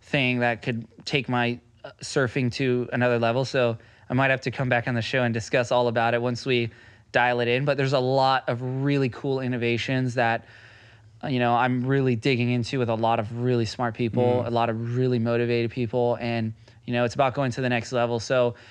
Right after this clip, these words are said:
Speaker 1: um, doing that for the next month or so, training as hard as I can back home.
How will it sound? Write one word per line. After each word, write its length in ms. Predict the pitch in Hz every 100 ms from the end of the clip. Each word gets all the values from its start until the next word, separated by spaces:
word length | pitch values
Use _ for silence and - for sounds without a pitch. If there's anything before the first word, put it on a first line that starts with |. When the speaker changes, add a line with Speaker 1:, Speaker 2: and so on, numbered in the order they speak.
| - - -
Speaker 1:
um, 380 | 131 120 117 113 -
doing 280 | 160 156 143
that 300 | 139 147 -
for 140 | 147
the 100 | 131
next 280 | 135 127 -
month 260 | 131 127
or 80 | 147
so, 380 | 127 147 135 135
training 440 | - - 135 135
as 100 | 127
hard 200 | 110 135
as 80 | 127
I 80 | 123
can 260 | - 131 127
back 220 | 120 110
home. 400 | 135 127 127